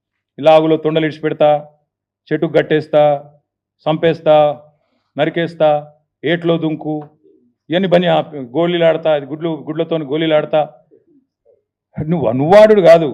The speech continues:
నువ్వు ఇలా ఊర్లలో పోతే సెక్యూరిటీ లేకుండా రైతులే ఫుట్బాల్ ఆడతారు నిన్ను. పక్కా దమ్ముంటే రా,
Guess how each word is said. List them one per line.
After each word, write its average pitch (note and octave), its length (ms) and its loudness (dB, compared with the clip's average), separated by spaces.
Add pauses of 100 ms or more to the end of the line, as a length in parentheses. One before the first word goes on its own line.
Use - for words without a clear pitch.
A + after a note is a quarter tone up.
(140)
నువ్వు E3+ 140 -6
ఇలా F#3+ 220 4
ఊర్లలో G3+ 320 4
పోతే G3+ 200 -2
సెక్యూరిటీ F#3+ 420 -4
లేకుండా F#3 200 -2
రైతులే F3 320 0
ఫుట్బాల్ F3+ 340 0
ఆడతారు D#3 260 2
నిన్ను. F2+ 220 -12 (840)
పక్కా D#3 240 2 (1000)
దమ్ముంటే A3+ 300 0
రా, E3+ 160 4